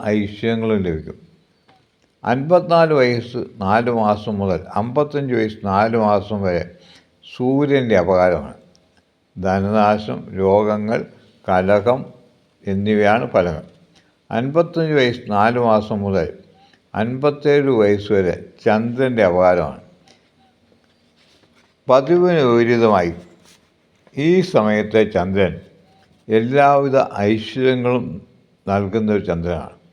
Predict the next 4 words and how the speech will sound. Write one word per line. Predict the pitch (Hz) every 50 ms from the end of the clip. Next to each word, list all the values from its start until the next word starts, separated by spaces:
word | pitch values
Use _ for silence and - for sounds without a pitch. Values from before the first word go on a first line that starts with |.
| _ _ _ _ _ _ _ _ _ _
അതുകൊണ്ട് | - 98 104 107 113 120 127 143 165 185 190 - - _ _ _ _ _ _ _ _ _ _ -
എല്ലാവിധ | - 113 117 117 120 127 127 127 131 135 135 135 135 123 113 107
ഐശ്വര്യങ്ങളും | 104 107 107 107 - 113 110 110 117 135 156 135 110
ലഭിക്കും. | 92 87 82 85 - -